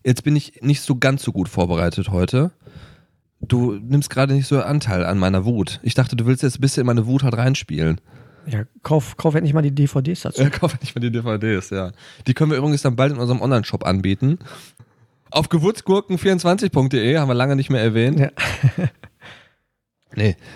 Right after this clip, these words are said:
Speaker 1: äh, ja, aber wirklich, wow Punkt T V ist, glaub ich, echt, aber das hörst du auch nur, da f-, technisch funktioniert alles nicht. Wenn du halt irgendwie streamst, irgendwie auf dem Fernseher klappt das nicht, äh, auf die App klappt nicht, die stürzt immer ab. Äh,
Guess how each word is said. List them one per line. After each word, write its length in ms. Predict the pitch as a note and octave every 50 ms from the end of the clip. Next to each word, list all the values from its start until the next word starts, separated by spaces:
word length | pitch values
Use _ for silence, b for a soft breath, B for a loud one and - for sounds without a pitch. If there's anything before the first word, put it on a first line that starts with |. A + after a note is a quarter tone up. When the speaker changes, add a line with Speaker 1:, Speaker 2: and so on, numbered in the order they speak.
| B B -
Speaker 1:
äh, 180 | G#2 G#2+ G#2+ -
ja, 280 | A#2 C#3 C3+ C#3+ C3+ -
aber 140 | C3+ C3+ B2
wirklich, 260 | C3+ C#3 C3 G#2+ G#2+
wow 160 | B2 B2+ C#3+
Punkt 220 | C#3 - D3+ C3 -
T 60 | B2
V 240 | - - C#3 C#3 B2+
ist, 80 | -
glaub 120 | - C3 B2
ich, 120 | C3 -
echt, 160 | C3 - -
aber 120 | A#2 A#2 A2+
das 80 | G#2
hörst 180 | A#2+ C#3 C3+ -
du 40 | -
auch 120 | - A#2
nur, 160 | C3 C3 B2+
da 40 | B2
f-, 180 | A#2+ - - - - -
technisch 360 | - F3 E3 - - E3 -
funktioniert 400 | - E3 D3+ - - D#3 D#3 -
alles 200 | B2+ C#3 C3+ -
nicht. 180 | D3 C#3+ C#3+ B B B B B
Wenn 80 | - C#3+
du 60 | D3
halt 120 | C#3 -
irgendwie 180 | C#3+ D3+ C#3 C3+
streamst, 600 | B2 - - - D3 D#3 E3+ F3 F3 - - -
irgendwie 200 | D3 D3+ C#3+ C#3+
auf 120 | - C3
dem 100 | C3+ C#3
Fernseher 480 | A#2+ - D#3 D#3+ E3 D#3+ D3+ D3+ C#3+ C#3
klappt 320 | - - D#3 D3+ - _
das 120 | - D3 - _
nicht, 380 | - D3 D3 D3 C#3 - - B B B B B B B B _
äh, 180 | - A#2+ B2 B2+
auf 200 | - C3 C3+ C3+
die 180 | B2+ C3+ -
App 220 | - E3+ E3 - -
klappt 320 | - E3 D#3+ D#3+ - -
nicht, 220 | E3 E3 D#3 -
die 60 | - C3+
stürzt 360 | - - D#3+ D#3 D3+ - -
immer 200 | D3 D3+ D3 B2
ab. 320 | A#2+ B2+ C#3 D#3+ - - -
Äh, 260 | D2 F2+ A2+ A2